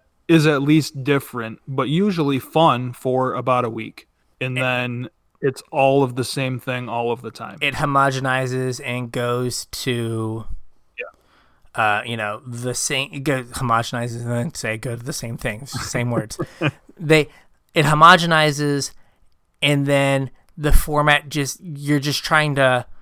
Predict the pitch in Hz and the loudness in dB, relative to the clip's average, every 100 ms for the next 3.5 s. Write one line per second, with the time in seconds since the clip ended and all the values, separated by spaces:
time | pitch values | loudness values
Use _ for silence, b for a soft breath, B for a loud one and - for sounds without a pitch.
0 | - _ _ _ - 151 151 165 165 170 | -20 _ _ _ -10 -2 2 2 2 -2
1 | - 170 165 151 139 147 156 143 143 139 | -2 0 0 0 0 0 0 2 4 4
2 | 139 _ b b b - 175 151 143 143 | 2 _ b b b -6 0 2 4 4
3 | 143 143 139 135 139 | 2 0 -4 -2 -2